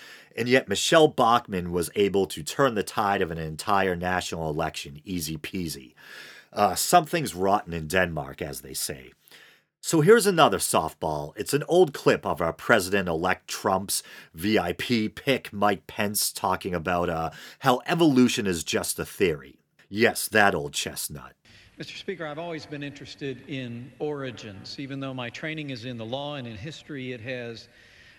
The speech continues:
Speaker 2: uh, ever been an avocation of mine to contemplate and to study, uh, the origins of man and of life here on earth.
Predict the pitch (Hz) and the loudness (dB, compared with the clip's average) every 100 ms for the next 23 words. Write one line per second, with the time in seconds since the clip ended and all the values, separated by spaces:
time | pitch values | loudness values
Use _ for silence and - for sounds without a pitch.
0 | - 135 - 190 185 156 160 147 147 139 | -14 -12 -8 -8 -8 -10 -10 -8 -8 -10
1 | 135 156 147 - 127 117 107 117 110 110 | -12 -10 -10 -10 -12 -12 -10 -10 -10 -10
2 | 110 113 - 175 165 165 - 147 139 127 | -10 -12 -8 -10 -10 -12 -10 -10 -8 -10
3 | - 131 123 120 120 - 110 - - 175 | -10 -10 -10 -10 -12 -14 -16 -14 -10 -8
4 | 147 135 131 - - _ _ _ _ - | -6 -8 -10 -16 -20 _ _ _ _ -14
5 | 123 117 160 175 214 135 127 120 131 139 | -12 -8 -6 -6 -6 -6 -8 -8 -10 -12
6 | - - - 151 156 139 151 151 131 110 | -16 -16 -10 -6 -6 -8 -8 -8 -8 -10
7 | 110 131 127 123 120 123 - 131 123 131 | -10 -10 -8 -8 -8 -12 -10 -10 -6 -8
8 | 123 - 127 117 117 120 110 110 | -8 -10 -8 -8 -8 -8 -10 -14